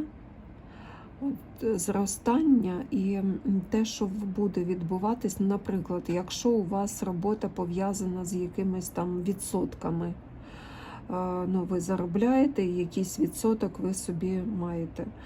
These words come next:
то звертайте увагу на те, як ви будете, що ви будете робити після двадцять восьмого числа,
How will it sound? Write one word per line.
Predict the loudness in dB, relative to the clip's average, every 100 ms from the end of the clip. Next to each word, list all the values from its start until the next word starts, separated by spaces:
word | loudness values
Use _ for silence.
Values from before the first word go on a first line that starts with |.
| -12 -12 -12 -14 0
то | 2 4 2
звертайте | 2 4 4 4 4 4 2 0
увагу | 0 0 2 4 4 4
на | 4 0
те, | 2 2
як | 4 0 0 0
ви | 0
будете, | 2 0 0 0 -2
що | -2 0
ви | 0
будете | 0 0 0 0 -2
робити | -2 0 0 0 -4 -2
після | -4 -2 -4
двадцять | -4 -2 0 0 -2 -2 -2 -2 -4 -6 -2
восьмого | 0 0 0 -2 0 0 -2
числа, | -2 -4 -4 -2 -2 -2